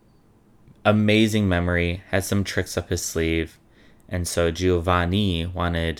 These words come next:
to learn some of that. But he probably f-, refrained from mentioning, mentioning all, everything he wanted to learn, like the magic and the alchemy, in fear of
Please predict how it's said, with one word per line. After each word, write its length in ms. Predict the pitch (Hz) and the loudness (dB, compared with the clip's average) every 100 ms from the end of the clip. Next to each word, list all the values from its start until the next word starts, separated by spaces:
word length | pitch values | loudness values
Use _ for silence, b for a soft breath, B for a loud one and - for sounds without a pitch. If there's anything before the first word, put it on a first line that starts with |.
| - | -8
to 140 | - | -8
learn 300 | 78 78 78 | -6 -6 -6
some 220 | 78 80 78 | -8 -8 -8
of 140 | - | -8
that. 320 | - - - _ _ _ b b b b b b b _ _ _ _ _ _ _ _ _ | -10 -10 -14 _ _ _ b b b b b b b _ _ _ _ _ _ _ _ _
But 340 | 123 101 - - - _ _ _ - | 6 6 2 -4 -20 _ _ _ -14
he 160 | - 110 | -6 -2
probably 420 | - 104 98 101 | 2 4 4 0
f-, 240 | - - - - | 0 -12 -18 -4
refrained 760 | 107 107 - 127 123 120 117 - | 2 2 2 4 4 4 2 0
from 280 | 104 101 | 0 2
mentioning, 720 | 98 101 101 101 90 87 - - _ _ _ _ _ | 4 4 2 0 0 -2 -6 -14 _ _ _ _ _
mentioning 560 | 101 101 107 - 95 95 | 0 0 0 0 0 0
all, 280 | 76 90 - | 2 0 2
everything 340 | 98 98 92 90 | 2 2 0 2
he 80 | |
wanted 220 | 90 87 87 | 2 0 0
to 60 | |
learn, 360 | 85 85 82 80 | 2 2 2 0
like 160 | 80 | -4
the 80 | - | -4
magic 360 | 82 82 80 85 | -2 -2 -4 -6
and 120 | 80 | -6
the 60 | 78 | -4
alchemy, 420 | 82 85 78 - B B B - | -4 -4 -6 -8 B B B -2
in 100 | 98 | -2
fear 360 | - 101 101 | 0 2 2
of 520 | - 92 90 80 80 | 2 2 4 2 0